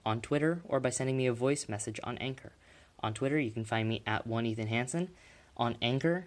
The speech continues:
if you look up Quantum Computing Now, Anchor should be the first thing that comes up on your search engine of choice. Bing, DuckDuckGo, Yahoo, whatever floats your boat. I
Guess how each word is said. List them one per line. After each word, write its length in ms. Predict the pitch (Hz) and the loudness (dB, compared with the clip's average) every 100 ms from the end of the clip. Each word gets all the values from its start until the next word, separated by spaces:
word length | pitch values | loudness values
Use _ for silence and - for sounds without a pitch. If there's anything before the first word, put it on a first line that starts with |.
| - | -10
if 120 | - | -2
you 80 | 117 | 2
look 240 | 117 117 | 2 2
up 240 | 120 - - | 0 0 -4
Quantum 340 | 123 120 123 | 0 2 0
Computing 480 | 127 110 123 113 107 | -2 -2 0 2 2
Now, 400 | 101 110 123 131 - | 2 2 2 -2 -2
Anchor 500 | 113 127 160 175 170 | -2 0 0 0 -4
should 260 | - - 113 | -10 -6 -2
be 80 | 120 | -2
the 120 | 120 | -2
first 320 | - 123 - | -2 -2 -2
thing 140 | 135 | -4
that 100 | 135 | -4
comes 260 | - 127 127 | -2 -4 0
up 220 | 143 139 | 0 0
on 180 | 120 117 | -2 0
your 300 | 113 113 110 - - - | 2 0 0 -8 -20 -10
search 320 | - 131 113 | -2 0 0
engine 240 | 131 123 131 | -2 -2 -4
of 80 | 127 | -2
choice. 460 | 156 151 110 - - 110 110 | 2 2 2 -4 -12 -8 0
Bing, 500 | 131 139 139 143 143 - - | 2 2 2 0 -4 -8 -2
DuckDuckGo, 920 | 123 - 135 120 - 127 131 135 139 139 - - - | -2 0 0 0 0 2 4 2 0 -4 -18 -20 0
Yahoo, 640 | 120 123 131 135 147 160 165 _ - | 4 4 4 2 2 2 -2 _ -8
whatever 360 | 113 120 127 139 | 0 2 2 0
floats 320 | - 147 - | 0 0 -2
your 80 | 165 | -2
boat. 280 | 180 - - - - - - - - _ - _ _ _ _ _ _ _ _ - - _ _ _ _ _ _ _ _ - | 0 -2 -4 -20 -20 -20 -20 -20 -20 _ -20 _ _ _ _ _ _ _ _ -20 -20 _ _ _ _ _ _ _ _ -2
I 200 | 107 | 0